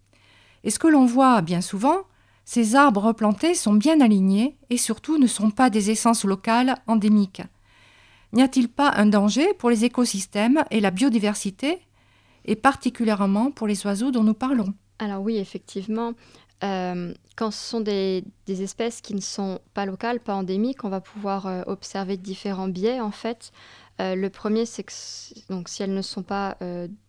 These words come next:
Speaker 2: de chez nous, elles ne sont pas forcément adaptées à nos milieux. Euh, un arbre qui vient de Hollande, par exemple, et qui est planté chez nous, bah, il va pas avoir, il va pas connaître, euh, nos sols du Causse, qui sont quand même très pauvres, ni, euh, les sécheresses qu'on peut avoir l'été.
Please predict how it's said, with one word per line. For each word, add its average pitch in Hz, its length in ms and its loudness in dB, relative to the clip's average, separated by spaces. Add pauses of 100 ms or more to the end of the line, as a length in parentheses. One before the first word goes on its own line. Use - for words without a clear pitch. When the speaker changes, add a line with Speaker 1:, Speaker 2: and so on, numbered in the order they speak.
Speaker 2:
de 185 140 -8
chez 190 180 -6
nous, 208 100 0
elles 202 80 -4
ne 185 100 -4
sont 185 220 -8
pas 190 140 -8
forcément 196 500 -6
adaptées 208 540 -4
à 220 60 -4
nos 208 100 -2
milieux. 208 420 -2 (520)
Euh, 180 300 -4
un 202 180 -2
arbre 226 300 -4
qui 208 400 -8
vient 202 260 -10
de 196 280 -6
Hollande, 220 340 -2
par 240 160 -2
exemple, 208 420 -6
et 185 80 -8
qui - 200 -8
est 196 60 -4
planté 180 280 -14
chez - 160 -12
nous, 247 220 -2 (460)
bah, 175 280 -6
il 170 180 -10
va 175 240 -8
pas 190 180 -10
avoir, 185 360 -8
il 196 60 -6
va 196 100 -6
pas 196 100 -8
connaître, 196 460 -8
euh, 180 240 -8 (180)
nos 185 160 -6
sols 190 300 -8
du 185 100 -10
Causse, - 460 -6
qui - 100 -20
sont - 140 -12
quand 175 100 -16
même 160 200 -10
très - 180 -12
pauvres, 254 340 -4 (440)
ni, 208 420 0 (100)
euh, 175 220 -6
les 175 420 -6
sécheresses 180 400 -10
qu'on 190 140 -8
peut 180 100 -8
avoir 170 220 -6
l'été. 240 300 -6